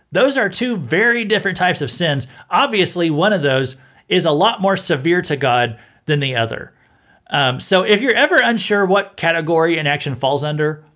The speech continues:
one thing that you can always test is just whether the Bible repeats it in the New Testament, or if they nullify it in the New Testament. In the New Testament, we're told specifically in Acts ten and in other places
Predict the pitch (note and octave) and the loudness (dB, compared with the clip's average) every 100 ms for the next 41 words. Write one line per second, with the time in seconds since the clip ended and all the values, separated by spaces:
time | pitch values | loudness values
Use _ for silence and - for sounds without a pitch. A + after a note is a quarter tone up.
0 | _ _ _ _ E3 A#3 D#4+ B3 G#3+ F3+ | _ _ _ _ -2 0 0 0 0 0
1 | F3+ G3 D#3+ F#3+ G3 D3 C#3 D#3 D3 A#2 | 0 0 2 0 -2 -2 -2 -2 -6 -4
2 | D3 C#3 C#3 C#3 C#3+ C#3+ C3+ C#3+ C#3 B2+ | -4 -2 0 2 0 0 -2 0 0 -2
3 | - - C4+ - C#3+ - - _ _ D#3+ | -6 -4 -4 -2 -2 -4 -8 _ _ -4
4 | E3 D3+ D3+ A3 G#3+ B2 A#2 - _ _ | 0 0 0 -2 -2 -10 -14 -18 _ _
5 | _ D#3 E3 E3+ G#3+ G#3+ A3 B3+ - D3 | _ 0 2 4 2 2 2 0 0 0
6 | A#2+ - A#2+ A2+ A2 A2 - - D2+ - | -2 -2 -4 -4 -4 -8 -10 -16 -18 -20
7 | _ _ _ - G3+ B3 - C4+ C#4+ F3+ | _ _ _ -2 0 0 2 0 0 -2
8 | F#3 - _ _ _ C#3+ E3 F#3+ G#3 F#3+ | -4 -6 _ _ _ -2 0 0 -2 -2
9 | - G3+ - F3+ F3+ F3 D3+ C3+ F3 - | -2 0 0 0 0 0 2 0 -4 -8
10 | - C#3 F3 A#3 - _ _ _ - - | -6 -4 -2 -6 -12 _ _ _ -18 -4
11 | E3 F3+ A3+ D#3 D#3 C3 B2 F3 A3+ | -2 0 2 2 0 0 0 -2 -6